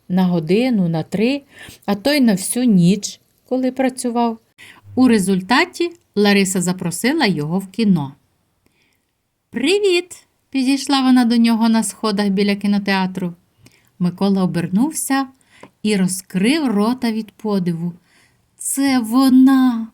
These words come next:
Він бачив цю дівчину кілька разів в електричці. Вона теж з села.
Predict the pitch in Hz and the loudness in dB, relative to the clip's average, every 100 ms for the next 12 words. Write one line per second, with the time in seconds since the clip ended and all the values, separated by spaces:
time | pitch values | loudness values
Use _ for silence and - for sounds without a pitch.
0 | _ _ _ _ _ _ _ 180 226 240 | _ _ _ _ _ _ _ -2 0 0
1 | 214 269 330 320 220 190 - 220 185 240 | 0 0 0 -2 -6 -6 -2 -2 0 0
2 | 339 - - 180 170 - 269 285 190 190 | -2 -4 -2 -2 -2 -2 0 2 0 -2
3 | 185 180 175 214 226 185 _ 180 196 196 | -2 -2 -2 -2 -2 -4 _ -4 0 2
4 | 180 - 185 202 254 - - 156 - _ | 0 -4 -2 -2 -2 -6 -8 -10 -18 _
5 | _ - 175 202 233 285 - 294 - - | _ -14 -4 0 0 0 0 -2 -2 -12
6 | - - - 226 254 269 165 | -12 -6 -4 -2 -2 -2 -4